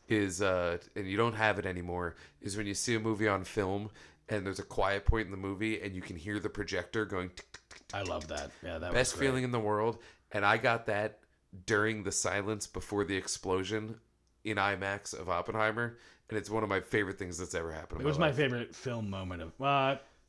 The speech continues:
Speaker 2: uh, my top three favorite film moments of the
Speaker 1: But
Speaker 2: year.
Speaker 1: when it, like, goes quiet and you see the
Speaker 2: <clears throat>
Speaker 1: visuals,
Speaker 2: Yeah.
Speaker 1: but you hear the projector in the back of the imax theater clicking away with its reel, I was like, "Man, this is an extreme rarity. This is an
Speaker 2: The
Speaker 1: extreme rarity."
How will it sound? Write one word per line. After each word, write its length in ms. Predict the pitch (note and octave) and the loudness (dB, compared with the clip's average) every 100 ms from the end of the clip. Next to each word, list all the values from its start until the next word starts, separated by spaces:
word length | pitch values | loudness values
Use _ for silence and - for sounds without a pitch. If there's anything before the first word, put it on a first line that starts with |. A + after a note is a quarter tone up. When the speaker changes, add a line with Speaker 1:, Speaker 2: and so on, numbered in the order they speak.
| F#2 | -14
Speaker 2:
uh, 360 | F#2 E3 - C4+ | -6 -2 0 0
my 120 | C4 | -2
top 240 | - A#2 G#2 | -2 -2 -2
three 160 | G#2 | -6
favorite 220 | - E2+ - | -6 -6 -6
film 200 | F2+ E2+ | -6 -6
moments 280 | E2 - - | -6 -8 -4
of 40 | |
the 60 | - | 0
Speaker 1:
But 60 | |
Speaker 2:
year. 80 | C3 | 0
Speaker 1:
when 140 | A#2+ B2+ | 4 6
it, 180 | C#3+ - | 6 8
like, 220 | B2+ A#2+ | 6 6
goes 300 | B2+ B2 A#2 | 4 4 2
quiet 520 | - A#2 G#2+ F#2 F2+ - | 4 6 8 6 2 0
and 100 | F#2 | 0
you 100 | - | 2
see 180 | - A#2+ | 4 2
the 100 | A2 | 4
Speaker 2:
<clears throat> 120 | A2 | 4
Speaker 1:
visuals, 100 | G#2+ | 4
Speaker 2:
Yeah. 200 | A2+ G2+ D#2+ | 4 2 2
Speaker 1:
but 120 | F#2+ | -2
you 100 | F#2 | -2
hear 200 | G2+ A2+ | 0 0
the 80 | G2+ | 0
projector 520 | - F#2 G2+ G2+ A2+ | -4 0 0 0 0
in 100 | G2+ | -2
the 60 | F2+ | 0
back 280 | F#2+ G2 G#2+ | 2 2 2
of 60 | |
the 60 | F#2 | 0
imax 420 | F2 F#2 G#2 - | 0 2 0 -2
theater 480 | - G#2 G#2 A2 - - - | -2 0 2 2 -2 -20 -10
clicking 300 | - A2 A2+ | -2 0 2
away 280 | G#2+ G#2 G#2 | 6 6 6
with 180 | G#2 G2 | 4 0
its 160 | F2+ | -4
reel, 320 | F2+ F#2+ G2+ | 0 2 4
I 80 | G2 | 4
was 160 | F2+ F2 | 2 0
like, 340 | F2 F2 - | -2 -4 -8
"Man, 460 | F#2 G#2 G#2 G#2 G2 - - - _ _ | -8 -6 -6 -6 -10 -16 -20 -20 _ _
this 180 | G#2+ A2 | -6 -4
is 140 | A#2+ | -2
an 80 | A#2+ | -2
extreme 500 | A#2+ - - B2 B2 | 0 2 2 2 4
rarity. 380 | B2 C3 B2 F#2 - - | 6 8 6 0 -12 -16
This 200 | A2 B2 B2+ | -6 0 2
is 120 | B2+ | 4
an 120 | B2+ | 6
Speaker 2:
The 100 | A#2+ | 6
Speaker 1:
extreme 480 | B2+ - - A#2+ A#2+ | 4 4 2 2 4
rarity." 320 | A#2+ G#2+ F2+ | 4 2 -2